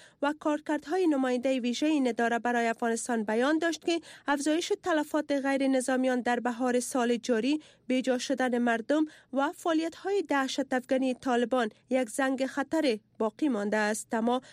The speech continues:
برنامه‌های انکشافی بین المللی و منطقه‌ای در افغانستان برای مردم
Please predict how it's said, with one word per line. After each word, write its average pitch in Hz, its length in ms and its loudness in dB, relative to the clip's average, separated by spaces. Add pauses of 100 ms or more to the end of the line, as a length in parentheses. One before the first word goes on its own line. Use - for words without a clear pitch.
(140)
برنامه‌های 254 580 0
انکشافی 262 580 -2
بین 262 260 2
المللی 262 520 2 (240)
و 262 200 2
منطقه‌ای 320 640 0
در 262 160 0
افغانستان 247 600 0
برای 240 260 2
مردم 233 480 2